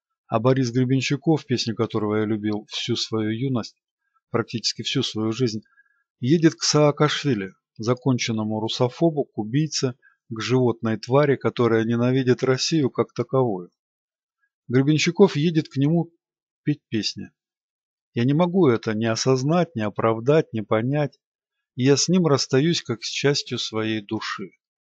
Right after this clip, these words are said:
Но знаете, если твой близкий человек совершает аномальный поступок,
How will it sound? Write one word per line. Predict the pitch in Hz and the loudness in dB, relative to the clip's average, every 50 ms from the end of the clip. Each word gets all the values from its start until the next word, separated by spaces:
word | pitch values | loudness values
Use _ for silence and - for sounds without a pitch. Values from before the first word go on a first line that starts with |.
| _ _ _ _ _ _ _ _ _ | _ _ _ _ _ _ _ _ _
Но | 127 127 | -4 -2
знаете, | 120 131 175 196 185 151 - 127 113 - - _ _ - - _ _ - | 0 2 4 4 4 4 2 0 -2 -2 -6 _ _ -20 -20 _ _ -4
если | 135 139 - 165 | -4 0 0 0
твой | 156 - 160 165 151 | 2 4 4 4 4
близкий | 123 131 147 175 185 - - - 139 127 | 4 2 2 2 2 2 0 -2 -4 -4
человек | - - 127 127 139 151 170 160 | 0 0 2 4 4 4 4 0
совершает | - - 123 120 110 - - 151 151 143 131 - 120 | 0 -2 -2 -2 -2 -2 0 2 2 2 4 2 0
аномальный | 113 117 120 123 131 139 143 135 127 120 110 107 | 0 2 0 0 2 0 0 2 0 0 -2 -4
поступок, | - - 113 110 - - - - 165 170 156 - - 101 - | -4 -4 -4 -4 -4 -8 -6 -2 -2 -2 -2 -2 -4 -4 -4